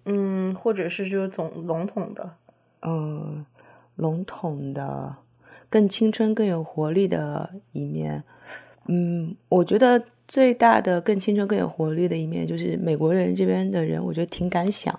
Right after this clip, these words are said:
Speaker 2: 的。然后我觉得这方面就是如果不出来的话，可能不会有这方面的进步。就是现在很，还蛮敢想的，对。这个我觉得是，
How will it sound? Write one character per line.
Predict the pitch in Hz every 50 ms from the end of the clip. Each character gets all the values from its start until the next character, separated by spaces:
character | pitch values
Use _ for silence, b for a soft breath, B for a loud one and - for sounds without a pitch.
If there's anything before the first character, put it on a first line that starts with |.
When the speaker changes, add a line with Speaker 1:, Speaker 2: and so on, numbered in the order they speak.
| -
Speaker 2:
的。 | - - - - - _ B B B B B B B B B B B B
然 | - 151 151
后 | 147 160 156 151 151 151 147 147 143 - -
我 | 147
觉 | 139 - 151
得 | 147 143 156
这 | 151 - - 196
方 | 170 - 160 151
面 | 151 151 151 147 143 139
就 | 139 - 147
是 | 143 - - 143 135
如 | 143 143
果 | 143 -
不 | 143 - 151
出 | 147 - - 160
来 | 151 135
的 | - -
话， | - - - - - -
可 | - -
能 | 139 135 135 -
不 | - 139 135
会 | - 156 151
有 | 143 - - -
这 | - 156
方 | - - 135
面 | 135 - - -
的 | - - - - - 143 - _
进 | - - 147 131
步。 | - - - - - - -
就 | - 147
是 | 143
现 | 139 - - 165 156
在 | 165 160 151 B B B B B B B B B B B B B
很， | B - - 147 139 139 139 139 -
还 | 147 - 147
蛮 | 151 143 131 139
敢 | - 131 127 143
想 | 147 - 143 - - -
的， | - - _ _
对。 | _ - - - - _ B B B B B B B B
这 | - 180
个 | 160 156 151
我 | 147 143
觉 | - 147
得 | 143 139 -
是， | 127 - - - 143 - - - - -